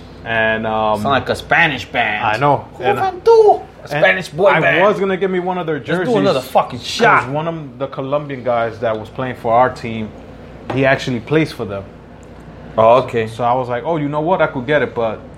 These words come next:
Speaker 1: the Colombian guy,
Speaker 2: This time we're switching up shot glasses.
Speaker 1: the Colombian hat guy had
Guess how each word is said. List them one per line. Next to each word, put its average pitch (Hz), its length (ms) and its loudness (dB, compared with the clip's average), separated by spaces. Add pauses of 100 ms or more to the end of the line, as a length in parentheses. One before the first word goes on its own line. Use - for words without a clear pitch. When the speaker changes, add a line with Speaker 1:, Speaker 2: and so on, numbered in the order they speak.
(540)
Speaker 1:
the 120 80 4
Colombian 143 560 2
guy, 123 200 4
Speaker 2:
This 208 100 2
time 139 220 -2
we're 190 100 -4
switching 165 420 -8
up 170 160 -2
shot 190 320 2
glasses. 120 340 -2
Speaker 1:
the 127 80 0
Colombian 160 400 0
hat 151 420 2
guy 135 220 2
had 127 340 -2